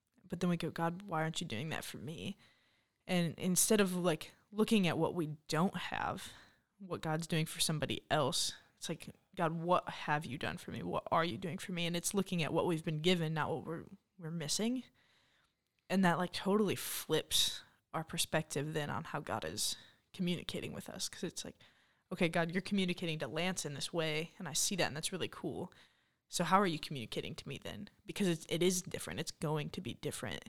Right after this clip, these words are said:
It shouldn't be the same. We're not, we're not the same people.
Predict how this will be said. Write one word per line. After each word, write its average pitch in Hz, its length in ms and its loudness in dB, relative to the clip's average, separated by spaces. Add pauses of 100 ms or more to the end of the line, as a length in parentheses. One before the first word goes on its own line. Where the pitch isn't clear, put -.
(680)
It 151 100 0
shouldn't - 380 4
be - 100 -2
the - 80 -2
same. - 420 0 (640)
We're 170 140 0
not, 143 260 0 (120)
we're 180 140 -4
not 147 140 2
the 156 60 0
same 143 180 0
people. 202 480 -2